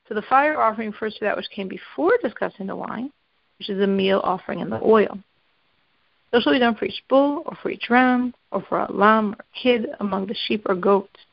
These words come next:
So Rashi says when we use this term seh, we translate as a lamb or a kid, because a seh could be from the sheep or could be from the goat. What makes it a seh or a keves, which is interchangeable, is its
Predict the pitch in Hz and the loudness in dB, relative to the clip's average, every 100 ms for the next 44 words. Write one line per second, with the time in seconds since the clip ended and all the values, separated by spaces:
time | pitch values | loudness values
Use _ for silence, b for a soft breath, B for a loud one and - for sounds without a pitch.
0 | _ _ _ _ _ _ _ - 311 - | _ _ _ _ _ _ _ 2 4 4
1 | 302 285 233 226 233 269 349 247 220 - | -2 0 0 0 0 0 2 2 -2 -2
2 | 247 214 208 - - - - 214 214 - | -2 -2 -2 -8 -20 -20 -2 0 0 -6
3 | _ _ _ _ _ _ _ _ - 190 | _ _ _ _ _ _ _ _ -8 -2
4 | 190 180 190 180 190 208 226 226 - 370 | 0 2 0 2 4 6 4 2 0 4
5 | 480 349 - - 220 214 240 269 240 233 | 4 4 -2 -8 -8 -8 -2 2 2 2
6 | - 214 - - 370 294 262 _ _ _ | -6 -6 -10 2 4 6 2 _ _ _
7 | _ _ _ 330 294 254 233 - 208 190 | _ _ _ 0 2 0 0 -2 -4 -4
8 | 165 - - 381 - - 277 277 294 302 | -4 -4 -2 -6 -8 -4 -4 -4 -2 -2
9 | - 240 214 208 214 240 - _ _ _ | -2 -4 -4 -2 6 6 6 _ _ _
10 | _ _ _ - 220 247 285 - 240 208 | _ _ _ -8 -4 -4 -4 -4 -2 -2
11 | - - - 285 220 - 202 190 - - | -6 -14 2 4 4 0 -2 -2 -2 -8
12 | _ - - 339 - 240 - - 190 185 | _ -18 -2 0 0 -4 -4 -8 -8 -8
13 | - 185 208 254 277 254 214 - - _ | -8 -10 -6 0 0 0 -2 -4 -4 _
14 | _ _ _ - 220 214 208 | _ _ _ 2 2 2 -6